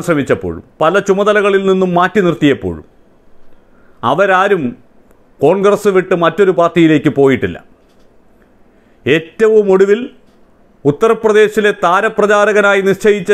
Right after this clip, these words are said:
ശേഷം പാർട്ടി വിട്ടുപോയ ആർ പി എൻ സിംഗും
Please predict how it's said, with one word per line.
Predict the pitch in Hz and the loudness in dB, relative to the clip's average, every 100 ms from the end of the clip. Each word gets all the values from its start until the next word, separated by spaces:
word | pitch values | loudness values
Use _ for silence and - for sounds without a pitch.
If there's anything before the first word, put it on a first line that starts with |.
| 202 | 0
ശേഷം | 202 208 190 170 - _ _ _ _ | 0 0 -4 -4 -12 _ _ _ _
പാർട്ടി | 135 175 - 208 | -4 -2 0 0
വിട്ടുപോയ | 196 208 190 190 185 180 - - _ _ _ _ | 0 0 2 2 2 0 -4 -16 _ _ _ _
ആർ | 123 175 185 | -2 -2 -2
പി | 208 208 | 0 0
എൻ | 196 | 0
സിംഗും | 196 190 190 | -2 0 0